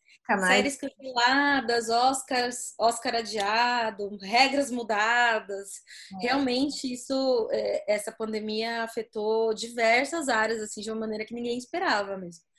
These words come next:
Speaker 2: Então, é, é complicado quando as pessoas se envolvem muito em uma série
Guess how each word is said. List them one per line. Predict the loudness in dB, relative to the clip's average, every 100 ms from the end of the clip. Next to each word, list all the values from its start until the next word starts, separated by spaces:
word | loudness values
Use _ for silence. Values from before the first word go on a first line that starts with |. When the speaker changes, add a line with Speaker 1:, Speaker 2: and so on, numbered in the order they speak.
| -20 -20 -20 -10
Speaker 2:
Então, | -6 0 0 0
é, | -4 0 2
é | 2
complicado | 0 -2 2 2 2
quando | 0 -2
as | -2
pessoas | -2 0 0 -2 -6
se |
envolvem | -6 -4 2 2 2 0 -2
muito | -2 -4 -4
em | -6
uma | -4 -4
série | -2 0 2 2 0 -2